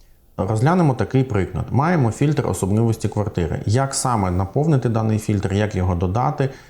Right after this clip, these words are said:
як застосувати до юніту в шахівниці, є окрема відеоінструкція, вона доступна в описі до даного відео, ви можете перейти і переглянути. Зараз розглядаємо на практиці, моделюємо роботу,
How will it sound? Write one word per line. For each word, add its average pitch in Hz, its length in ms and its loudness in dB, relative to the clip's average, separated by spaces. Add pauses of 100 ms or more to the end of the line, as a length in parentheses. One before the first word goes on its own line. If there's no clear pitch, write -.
(140)
як 104 200 0
застосувати 95 680 -2
до 95 180 2
юніту 95 440 2
в 90 300 -2
шахівниці, 113 640 0
є 101 320 0
окрема 95 520 0
відеоінструкція, 98 840 0
вона 98 200 0
доступна 92 460 -2
в 95 100 0
описі 92 340 -2
до 92 100 2
даного 92 400 0
відео, 139 260 2
ви 92 120 2
можете 95 300 0
перейти 95 380 0
і 123 40 2
переглянути. 87 680 -2 (400)
Зараз 151 360 0
розглядаємо 104 640 0
на 107 120 0
практиці, 92 560 -4
моделюємо 104 600 2
роботу, 120 540 0